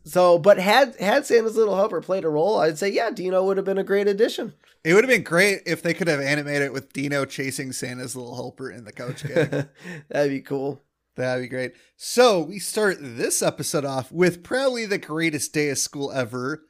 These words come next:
Speaker 2: the last day of school.
Speaker 1: Who doesn't like the last day of school?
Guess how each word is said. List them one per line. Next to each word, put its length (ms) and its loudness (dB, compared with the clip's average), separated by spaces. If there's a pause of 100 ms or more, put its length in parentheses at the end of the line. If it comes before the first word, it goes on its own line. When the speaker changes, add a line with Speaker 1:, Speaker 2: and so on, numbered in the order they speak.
(160)
Speaker 2:
the 260 4
last 560 0
day 220 2
of 100 -2
school. 600 -4
Speaker 1:
Who 200 2
doesn't 540 4
like 320 2
the 140 2
last 440 0
day 180 2
of 140 -2
school? 680 -6